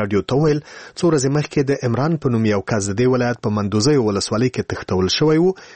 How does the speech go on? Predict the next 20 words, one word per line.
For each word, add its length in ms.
چې 80
د 140
ژغورلو 440
لپاره 300
یې 120
هڅې 180
روانې 340
دي. 80
ولسمشر 500
اشرف 320
غني 160
نن 180
د 120
کابل 280
په 120
سروبي 320
ولسوالۍ 580
کې 180
د 180
کاسا 300